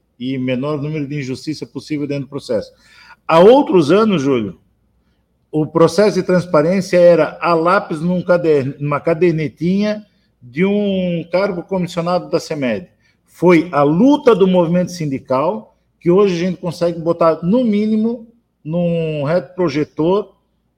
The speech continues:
na parede e fazer o processo de debate, acompanhando vaga a vaga o que tá acontecendo.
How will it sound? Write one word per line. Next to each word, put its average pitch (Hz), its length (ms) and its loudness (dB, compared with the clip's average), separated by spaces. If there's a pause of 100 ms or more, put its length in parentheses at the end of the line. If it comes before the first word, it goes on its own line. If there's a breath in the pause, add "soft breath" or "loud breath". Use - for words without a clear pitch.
na 160 220 -4
parede 180 800 0 (180)
e 151 80 -8
fazer 160 400 -2
o 190 80 0
processo 170 680 -2
de 131 60 -20
debate, 143 540 -2
acompanhando 170 920 0
vaga 170 500 2
a 143 40 2
vaga 170 560 -2
o 160 100 -8
que 151 120 -18
tá 170 120 -4
acontecendo. 151 640 -10